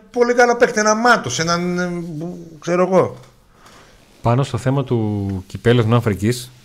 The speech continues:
Speaker 2: πριν από λίγες μέρες, η Νάπολη γνωστοποίησε ότι ανανέωσε με τον Οσίμεν.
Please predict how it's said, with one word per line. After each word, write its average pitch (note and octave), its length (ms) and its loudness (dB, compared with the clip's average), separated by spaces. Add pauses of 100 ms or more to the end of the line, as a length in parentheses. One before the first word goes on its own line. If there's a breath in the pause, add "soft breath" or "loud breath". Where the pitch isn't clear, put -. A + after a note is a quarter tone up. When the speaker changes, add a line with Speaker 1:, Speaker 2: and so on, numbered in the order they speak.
Speaker 2:
πριν A#2+ 140 0
από A#2+ 140 2
λίγες A#2+ 280 0
μέρες, G#2+ 440 0 (320)
η G#2+ 100 -2
Νάπολη A#2 340 0
γνωστοποίησε A2+ 680 -6
ότι F#2+ 460 -8 (340)
ανανέωσε G#2+ 580 -4
με G2 100 -6
τον F2 320 -10
Οσίμεν. G2+ 460 -4